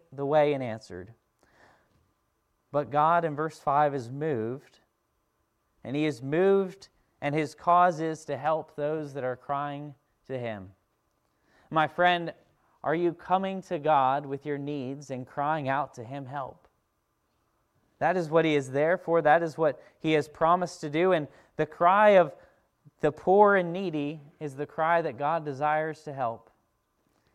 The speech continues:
And that is the cry that moves God to action. And he says, "Now will I arise." And whenever God speaks, we can trust his pure word.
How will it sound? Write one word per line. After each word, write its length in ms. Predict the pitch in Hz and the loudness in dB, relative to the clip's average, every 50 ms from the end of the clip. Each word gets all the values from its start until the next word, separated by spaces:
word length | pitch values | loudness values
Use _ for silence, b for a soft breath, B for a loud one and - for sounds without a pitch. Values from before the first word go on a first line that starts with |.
| _ _ - | _ _ -2
And 100 | 135 151 | 6 8
that 140 | 170 190 | 8 8
is 140 | 202 190 175 | 8 4 2
the 100 | - 180 | 0 -4
cry 360 | - - - 170 175 185 185 | -2 4 6 8 10 10 8
that 180 | 185 180 - 147 | 8 4 2 0
moves 340 | 156 170 185 190 180 160 156 | 2 4 4 4 2 0 0
God 400 | 147 185 185 190 185 185 180 - | 4 6 8 10 10 8 8 4
to 160 | - 175 165 | 0 0 2
action. 640 | 156 156 165 180 - - - 170 151 131 123 117 - _ _ _ _ _ _ _ _ _ _ _ _ _ _ _ _ _ _ _ _ _ _ _ _ _ _ _ _ _ _ _ _ _ _ _ _ _ _ _ _ _ _ _ _ _ _ _ _ _ _ - | 2 4 2 0 -4 -6 -12 -12 -10 -10 -10 -14 -16 _ _ _ _ _ _ _ _ _ _ _ _ _ _ _ _ _ _ _ _ _ _ _ _ _ _ _ _ _ _ _ _ _ _ _ _ _ _ _ _ _ _ _ _ _ _ _ _ _ _ -14
And 120 | - 123 139 | -10 -6 -6
he 100 | 147 139 | -6 -6
says, 340 | - - 165 156 147 131 123 | -2 2 4 4 4 2 0
"Now 300 | 135 143 156 160 170 170 | 0 2 4 4 4 4
will 160 | 160 151 147 | 4 4 6
I 160 | 147 147 151 | 6 6 6
arise." 640 | 156 151 151 147 143 139 131 131 131 127 127 127 131 | 6 4 4 4 4 6 6 6 4 4 0 0 -2
And 180 | 135 131 127 127 b b b b | -4 -4 -6 -8 b b b b
whenever 380 | b 139 139 151 175 175 175 160 | b 0 2 2 2 2 2 2
God 320 | 151 170 170 170 170 160 | 4 4 4 4 2 0
speaks, 500 | - - - - 170 151 143 143 - - | -4 -16 -10 -8 -8 -8 -8 -10 -12 -12
we 80 | 139 135 | -12 -12
can 160 | - 147 139 | -10 -10 -14
trust 400 | 131 - - 151 135 139 - - | -14 -10 -8 -8 -8 -8 -12 -16
his 140 | 123 117 _ | -18 -18 _
pure 340 | _ - - 127 123 123 120 | _ -16 -14 -12 -10 -10 -10
word. 340 | 110 104 95 92 92 90 | -10 -10 -10 -12 -14 -16